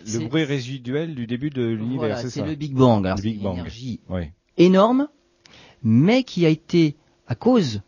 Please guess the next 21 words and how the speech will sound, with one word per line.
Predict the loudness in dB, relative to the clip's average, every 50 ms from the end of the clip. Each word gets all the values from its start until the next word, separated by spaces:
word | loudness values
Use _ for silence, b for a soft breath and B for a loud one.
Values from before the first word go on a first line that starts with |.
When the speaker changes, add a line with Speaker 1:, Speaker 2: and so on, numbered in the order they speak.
| -10
Speaker 2:
de | -2 0 2
la | 2 2
distance | 0 -2 -6 -6 -4 -2 -2 -2 0 -2 -4 -6 -10 -12 -10
et | -8 -4
de | 0 0
l'expansion | 0 0 0 0 -2 0 2 2
de | 2 4
l'univers, | 4 2 2 2 2 0 0 0 -2 -6 -8 _ _ _ _ b b b b b b b b -6
de | -4 -4
la | -4 -4
fuite | -6 -8 -6 -4 -4 -4 -4 -8 -16 -12 -6
de | -6 -6
tout | -4 -4 -8
ce | -6 -4 -6
fond-là, | -6 -6 -6 -4 -4 -2 0 -2 -2 -2 -4 b b b b b b
c'est | -6 -6 -6 -2 0
une | 2
énergie | 2 2 2 0 -2 -6
qui | -10 -4 -4 -4
est |
décalée | -4 -4 -2 0 0 0 0 -2 -2 0 2 2 2 2 2 0 -2